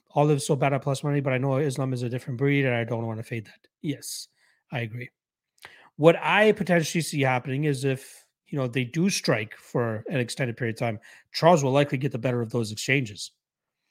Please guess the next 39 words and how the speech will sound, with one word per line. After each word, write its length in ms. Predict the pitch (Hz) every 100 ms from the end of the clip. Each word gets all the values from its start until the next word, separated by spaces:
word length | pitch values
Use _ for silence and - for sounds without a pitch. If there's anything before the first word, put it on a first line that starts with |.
| _ _ _
It's 200 | 165 151
how 240 | - 165 180
quickly 340 | 180 165 165
does 200 | 151 147
Islam 320 | 147 147 143
get 220 | 135 147
it 160 | 151 147
to 80 | -
the 80 | 127
ground 340 | 110 131 151
without 280 | 135 131 123
putting 200 | 139 123
his 160 | 120 131
neck 180 | 127
out 120 | 135 120
there 100 | 127
and 100 | 117
getting 200 | 120 113
choked. 440 | - 135 185 - _ _ _ _ _ _ _
And 140 | - 139
then 80 |
once 140 | 139 139
he 60 |
gets 240 | 123 151 -
to 60 | 127
the 80 |
ground, 420 | 120 123 120 117 -
can 180 | - 139
he 80 |
pass 360 | 131 - 131 -
to 60 | 135
those 180 | 127
positions 460 | - 117 117 - 117
that'll 300 | 117 117 113
allow 240 | 117 120
him 200 | 113 113 110 - -
to 100 | 139
stay 220 | - 117
safe? 400 | 107 113 101 -